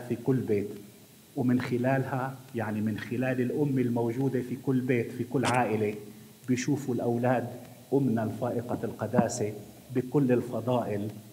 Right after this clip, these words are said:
وكل النعم والقداسة. أبنائي، ربنا يسربل أمهاتنا بكل نعمة وبركة، ويعطيهم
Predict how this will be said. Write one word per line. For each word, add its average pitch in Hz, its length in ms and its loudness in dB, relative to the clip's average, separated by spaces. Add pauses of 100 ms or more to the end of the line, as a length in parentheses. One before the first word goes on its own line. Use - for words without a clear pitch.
(100)
وكل 117 400 0
النعم 110 500 0
والقداسة. 107 640 -2 (640)
أبنائي، 123 580 2 (440)
ربنا 131 380 2
يسربل 127 600 0 (100)
أمهاتنا 120 640 -2
بكل 120 400 0
نعمة 120 320 0
وبركة، 117 560 0 (580)
ويعطيهم 131 640 2